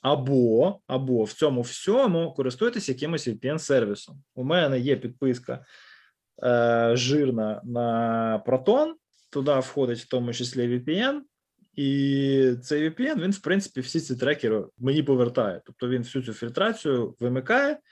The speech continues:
і робиться тільки те, що робиться на клієнті. Екстеншеном в браузері і контент-блокером, е, робиться вся реклама,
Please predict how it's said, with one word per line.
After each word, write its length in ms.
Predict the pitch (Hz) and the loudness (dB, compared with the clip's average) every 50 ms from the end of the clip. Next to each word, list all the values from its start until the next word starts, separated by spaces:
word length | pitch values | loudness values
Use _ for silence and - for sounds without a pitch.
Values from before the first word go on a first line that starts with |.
| _ - | _ -2
і 180 | 156 160 170 | 0 4 6
робиться 340 | 180 220 214 220 214 - 185 | 6 6 6 4 2 0 0
тільки 340 | 165 - 180 170 175 175 170 | -2 -2 -2 -2 -2 -4 -4
те, 400 | 170 - - 202 214 226 233 226 | -4 -2 -2 0 2 2 2 2
що 1040 | 220 - - - - - - - - - - - 160 160 170 170 170 170 170 160 147 | 0 -2 -4 -4 -6 -6 -6 -6 -8 -6 -4 0 2 4 4 6 6 6 6 6 4
робиться 400 | 143 143 143 147 135 139 139 127 | 4 2 2 0 0 0 -4 -6
на 140 | 127 127 | -6 -8
клієнті. 580 | 123 127 123 123 117 110 107 104 101 98 - - | -6 -4 -2 -2 0 0 0 0 -2 -4 -6 -8
Екстеншеном 760 | - 131 127 - 143 131 127 127 - 135 120 113 110 113 113 | -8 -8 -2 0 2 2 2 0 -2 -4 -4 -4 -4 -6 -6
в 200 | 110 117 117 110 | -8 -10 -12 -6
браузері 720 | 107 110 120 123 131 143 151 139 127 117 117 113 110 110 110 | -2 0 2 4 4 4 2 0 -2 -2 -2 -2 -2 -2 -4
і 20 | |
контент-блокером, 1400 | 107 - 127 123 120 123 117 113 110 - - - - 113 110 110 110 110 110 123 160 196 202 - 175 143 127 120 123 123 - - - - _ _ _ _ _ _ _ _ _ _ _ - - | -6 -6 -8 -6 -4 -4 -6 -6 -6 -12 -12 -6 -2 0 0 0 0 0 2 2 4 4 4 2 0 0 0 -2 -4 -10 -16 -20 -20 -20 _ _ _ _ _ _ _ _ _ _ _ -8 -4
е, 260 | 120 117 117 117 120 | -2 0 2 4 4
робиться 440 | 135 160 170 170 156 151 - 151 147 - | 4 4 4 2 0 0 0 -2 -2 -4
вся 180 | - - - 165 | -2 -2 0 2
реклама, 460 | 147 131 - 147 135 165 226 311 302 | 2 2 2 2 0 0 -2 -4 -8